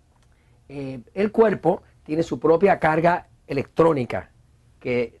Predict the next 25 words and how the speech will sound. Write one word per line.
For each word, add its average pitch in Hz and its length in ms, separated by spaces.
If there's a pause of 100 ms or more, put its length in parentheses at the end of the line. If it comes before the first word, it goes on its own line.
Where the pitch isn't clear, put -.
con 127 180
eso 208 240
es 180 80
que 156 140
camina 131 260
el 131 80
corazón 165 840
y 135 60
demás, 127 340 (340)
porque 170 440 (300)
de 135 140
la 123 80
misma 160 240
forma 180 260
que 170 80
hacen 160 160
un 170 220
electrocardiograma 160 1200 (240)
para 113 180
medirte 117 380
las 127 140
corrientes 127 420
eléctricas 147 420
que 113 140
produce 147 560